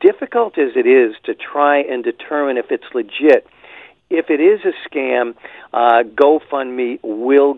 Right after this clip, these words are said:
guarantee and give you your money back. So that's something that i-, is really good. But as far as the,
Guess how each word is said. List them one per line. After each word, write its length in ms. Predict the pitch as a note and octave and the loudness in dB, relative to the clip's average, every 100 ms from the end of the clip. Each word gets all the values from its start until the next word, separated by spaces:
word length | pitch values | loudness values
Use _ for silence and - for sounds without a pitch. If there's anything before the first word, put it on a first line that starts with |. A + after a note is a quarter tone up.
| - | 0
guarantee 800 | C3 C#3+ C#3+ C3 - B2+ C3 C3+ | 0 2 0 -4 -6 -4 -4 -6
and 240 | A#2 A2+ | -8 -8
give 220 | C3+ C#3 | -4 -4
you 180 | A#2+ B2+ | -2 -6
your 240 | A#2+ A#2+ A#2 | 0 0 0
money 320 | A2+ A#2 G#2+ | -2 -2 -2
back. 300 | G2+ E2+ - - | -6 -6 -8 -2
So 180 | A2+ - - - - A#2+ | -2 -2 -14 -18 -20 0
that's 300 | D#3+ G#3+ A#3 - - | 4 4 2 -4 0
something 340 | D3 D#3+ C3 | 0 0 0
that 160 | B2 A#2 | 0 -2
i-, 40 | C#3 B2+ | -4 -6
is 200 | C#3+ A#2+ | -2 -2
really 420 | A2 B2+ D3+ C#3+ B2+ | -2 0 2 2 2
good. 320 | C3+ A#2 G2+ | 2 0 2
But 220 | C3 - | -2 -2
as 100 | B2+ - | -6 -2
far 220 | F3+ E3+ | 4 4
as 120 | D3+ - | 4 2
the, 160 | B2+ | -2